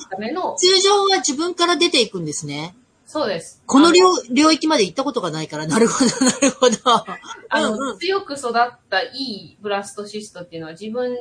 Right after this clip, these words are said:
Speaker 1: でもう殻を破って出ちゃうような、あの、
Speaker 2: うん。
Speaker 1: 子もいます。
Speaker 2: はいはいはいはい。
Speaker 1: でも、あの、ちょっと手なず-、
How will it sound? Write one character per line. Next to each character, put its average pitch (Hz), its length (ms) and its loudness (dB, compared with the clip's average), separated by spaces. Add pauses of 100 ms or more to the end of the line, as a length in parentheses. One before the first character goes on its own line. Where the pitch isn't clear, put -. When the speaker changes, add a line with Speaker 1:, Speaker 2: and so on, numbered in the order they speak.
Speaker 1:
で 247 120 -2
も 196 460 -6
う - 80 -20
殻 269 240 -2
を 208 80 0
破 180 240 -6
っ - 20 -14
て - 220 -16
出 214 220 -6
ち - 40 -8
ゃ 220 100 0
う 190 100 -6
よ 165 140 -10
う - 40 -18
な、 110 260 -12
あ 170 60 -10
の、 156 220 -14
Speaker 2:
う 208 60 -4
ん。 185 180 -6 (340)
Speaker 1:
子 185 140 -12
も 165 240 -10 (180)
い 190 120 -12
ま 165 180 -10
す。 - 260 -20 (240)
Speaker 2:
は 220 120 0
い 202 60 0
は 208 140 -2
い 185 40 -4
は 185 200 -2
い - 20 -6
は 180 80 -6
い。 180 40 -12
Speaker 1:
で 180 240 -10
も、 170 120 -6
あ 180 40 -8
の、 - 40 -14
ち - 80 -14
ょ 370 60 -8
っ - 40 -14
と 233 120 -8
手 233 120 -8
な 247 140 -6
ず-、 208 220 -14